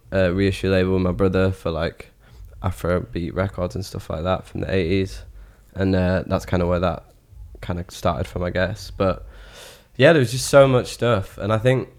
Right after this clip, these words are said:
it's weird, like, my dad doesn't really listen to music anymore. He just, like, in his van,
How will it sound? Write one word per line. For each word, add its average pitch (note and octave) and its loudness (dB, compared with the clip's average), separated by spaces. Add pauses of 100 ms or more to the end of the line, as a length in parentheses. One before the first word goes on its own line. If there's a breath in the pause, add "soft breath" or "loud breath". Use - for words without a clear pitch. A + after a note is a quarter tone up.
(100)
it's - 0
weird, C3+ 10
like, A2 8
my G#2 10
dad A#2+ 8
doesn't A#2+ 4
really G2+ 2
listen G2 -4
to G#2+ -6
music F#2+ -2
anymore. F#2+ 2
He G#2 2
just, F#2+ -2
like, G2 -2
in F#2+ 2
his F#2 2
van, G2 2